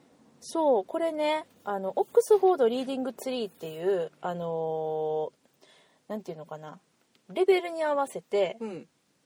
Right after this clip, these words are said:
Speaker 1: 英語レベルに合わせて、ゼロから始まって、こ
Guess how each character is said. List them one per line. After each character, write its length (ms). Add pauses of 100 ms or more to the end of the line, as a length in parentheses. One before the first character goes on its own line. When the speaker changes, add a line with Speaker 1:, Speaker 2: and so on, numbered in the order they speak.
(100)
Speaker 1:
英 180
語 120
レ 140
ベ 140
ル 80
に 100
合 100
わ 140
せ 140
て、 320 (840)
ゼ 140
ロ 100
か 120
ら 80
始 160
ま 100
っ 40
て、 420 (300)
こ 580